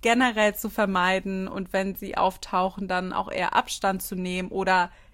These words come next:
in die Situation <laughs> der Schlichterin zu gehen und versuchen, beide Seiten wieder zu schlichten und irgendwie die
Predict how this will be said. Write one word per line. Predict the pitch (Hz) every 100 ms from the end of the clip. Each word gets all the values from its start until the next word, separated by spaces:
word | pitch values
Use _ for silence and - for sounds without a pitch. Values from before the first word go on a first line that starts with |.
| -
in | - 220
die | 220
Situation | 226 220 226 214 - 233 262 226 - -
<laughs> | - - -
der | 240
Schlichterin | - 233 277 - 247 233 240 240
zu | 247
gehen | 214 226 226 214
und | 214
versuchen, | - 208 214 220 233 208 - -
beide | - 208 220 220 208 202 -
Seiten | 202 208 220 - 208
wieder | 196 202 202
zu | 214
schlichten | - 220 262 - 214
und | 202 185
irgendwie | 220 226 220 214 208 202
die | 220 214 220